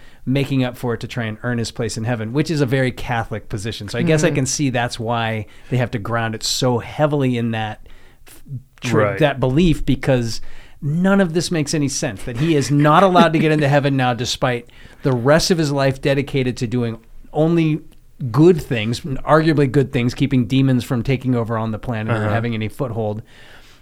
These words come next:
Speaker 1: But he's never gonna earn his place back in heaven because he took his own life, which is, you
Speaker 3: Well,
Speaker 1: know,
Speaker 2: And they
Speaker 3: but
Speaker 2: tell
Speaker 3: the
Speaker 2: him that multiple times,
Speaker 3: but
Speaker 2: that
Speaker 3: they
Speaker 2: it
Speaker 3: t-
Speaker 2: doesn't matter that he's killing all the demons.
Speaker 3: But what
Speaker 1: But
Speaker 3: they
Speaker 1: he's still just
Speaker 2: Back
Speaker 1: doing
Speaker 2: in.
Speaker 1: it. Yeah, yeah.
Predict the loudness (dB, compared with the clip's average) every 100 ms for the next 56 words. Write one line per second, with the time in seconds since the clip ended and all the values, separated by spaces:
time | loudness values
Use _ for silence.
0 | -10 -2 2 4 4 2 2 4 4 4
1 | 2 0 0 -2 -2 -2 -2 -2 -2 -6
2 | -6 -6 -4 -4 -6 -6 -6 -6 -6 -6
3 | -4 -4 -6 -6 -6 -8 -8 -10 -10 -8
4 | 0 6 6 8 6 6 6 6 4 4
5 | 6 4 2 0 0 -2 -4 -2 2 2
6 | 4 4 4 2 2 0 0 2 0 -2
7 | -4 -4 -6 -8 -10 -8 -8 -8 -6 -8
8 | -8 -10 -6 2 6 8 8 8 8 6
9 | 2 4 4 4 4 2 0 -2 2